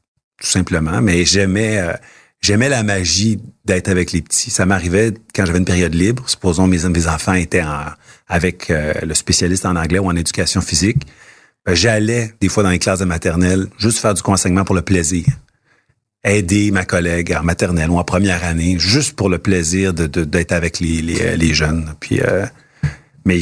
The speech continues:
euh, je préférais être titulaire d'une classe de grands. C'est relatif, grand, dix, onze ans, là, mais c'était des grands du primaire.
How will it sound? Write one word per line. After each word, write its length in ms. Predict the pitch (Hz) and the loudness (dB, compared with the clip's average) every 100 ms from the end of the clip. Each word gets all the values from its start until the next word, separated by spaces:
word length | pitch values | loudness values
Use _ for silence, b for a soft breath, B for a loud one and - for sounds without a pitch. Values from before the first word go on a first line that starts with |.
| 80 82 | 0 0
euh, 260 | 80 78 | 0 0
je 140 | 76 - | -2 -2
préférais 520 | - 104 117 104 107 | 0 0 2 2 0
être 80 | - | -2
titulaire 420 | - - 90 87 | -2 0 0 0
d'une 120 | 80 | -2
classe 300 | 78 82 78 | -2 0 0
de 80 | 78 | -2
grands. 320 | 73 - 73 - _ _ - | -2 0 -2 -4 _ _ -4
C'est 160 | - | -2
relatif, 480 | 90 82 78 - 165 | 0 0 0 0 0
grand, 240 | 117 117 113 | 0 0 0
dix, 200 | 92 - | 0 0
onze 160 | 90 90 | 2 2
ans, 120 | 131 | 0
là, 80 | 127 | -2
mais 240 | - - - - | -2 -4 -8 -10
c'était 140 | 87 | -2
des 100 | 90 | -2
grands 200 | - 76 | -2 -6
du 100 | 76 | -6
primaire. 280 | - 73 | -6 -10